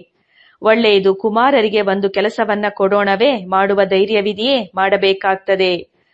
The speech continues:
ಕುಮಾರಿಯರು ಮಾಡ್ತೀರಾ? ಹಾಗಾದ್ರೆ ನಿಮಗೆ ಒಂದು ಕಾರ್ಯವನ್ನ ಕೊಡ್ತೇನೆ, ಗಮನವಿಟ್ಟು ಕೇಳ್ರಿ.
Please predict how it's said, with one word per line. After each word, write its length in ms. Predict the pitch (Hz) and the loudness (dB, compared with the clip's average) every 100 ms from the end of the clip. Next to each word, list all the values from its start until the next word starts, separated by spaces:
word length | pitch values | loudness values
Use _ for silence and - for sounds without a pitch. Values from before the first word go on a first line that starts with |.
| _ | _
ಕುಮಾರಿಯರು 640 | - 226 233 226 214 175 - | -4 0 4 4 4 0 0
ಮಾಡ್ತೀರಾ? 580 | 190 208 - 220 240 294 - _ _ _ _ | -2 -2 -2 0 2 0 -4 _ _ _ _
ಹಾಗಾದ್ರೆ 420 | 247 240 226 226 | 0 2 2 2
ನಿಮಗೆ 260 | 214 214 208 | 0 -2 -2
ಒಂದು 240 | 196 202 202 | 0 0 0
ಕಾರ್ಯವನ್ನ 500 | 202 214 247 226 214 | 2 2 2 0 -2
ಕೊಡ್ತೇನೆ, 480 | 208 202 - 196 214 | -2 -4 -2 -2 0
ಗಮನವಿಟ್ಟು 560 | 202 196 214 208 196 226 | -2 -2 0 -2 0 -2
ಕೇಳ್ರಿ. 440 | 226 208 190 160 | 0 0 2 -2